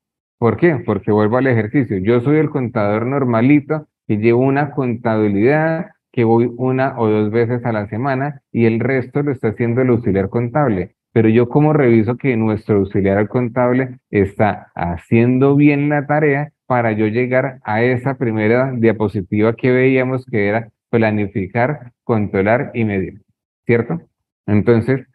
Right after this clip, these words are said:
yo tengo que empezar a mirar o porque sea un faltante de información o porque sea una omisión. Y esa diferencia que nosotros encontramos,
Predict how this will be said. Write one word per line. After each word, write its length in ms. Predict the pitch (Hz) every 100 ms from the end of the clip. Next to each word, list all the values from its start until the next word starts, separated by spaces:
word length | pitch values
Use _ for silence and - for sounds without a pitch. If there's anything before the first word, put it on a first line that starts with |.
| _ -
yo 200 | 113 135
tengo 220 | 160 165
que 80 | 160
empezar 380 | 151 151 156 151
a 60 |
mirar 440 | 156 151 110 95 -
o 180 | - 101
porque 400 | 107 104 - 101 -
sea 340 | 123 131 143 143
un 260 | 143 143
faltante 760 | 139 147 143 - 156 151 135 147
de 160 | 147 127
información 800 | 113 110 101 95 95 147 196 226
o 160 | 165
porque 340 | 147 113 113 95
sea 300 | 113 113 117
una 240 | 123 120
omisión. 460 | 123 107 90 - 87 _ _ _ _ _ _ _ _ _ _ _ _ _ _
Y 140 | 123 156
esa 200 | 170 208
diferencia 720 | 208 - 117 131 131 127 165
que 140 | 156
nosotros 580 | 123 107 104 117 - 139
encontramos, 800 | 156 151 180 190 185 139 147 202